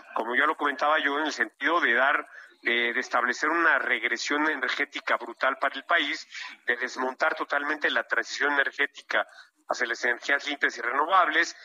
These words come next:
el de militarizar totalmente la seguridad pública a través de integrar a la Guardia Nacional a las Fuerzas Armadas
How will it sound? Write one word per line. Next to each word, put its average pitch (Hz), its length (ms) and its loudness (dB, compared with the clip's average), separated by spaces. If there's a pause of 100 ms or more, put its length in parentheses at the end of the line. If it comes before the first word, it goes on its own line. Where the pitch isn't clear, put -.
(220)
el 123 160 -2
de 127 120 0
militarizar 135 920 -2
totalmente 143 640 -2
la 113 140 0
seguridad 120 520 -2
pública 135 540 -2 (380)
a - 100 0
través 139 300 0
de 147 80 -2
integrar 135 400 2
a 139 80 0
la 127 60 2
Guardia 135 280 0
Nacional 131 500 0
a 120 40 -6
las 110 160 -6
Fuerzas 135 380 -2
Armadas 160 680 4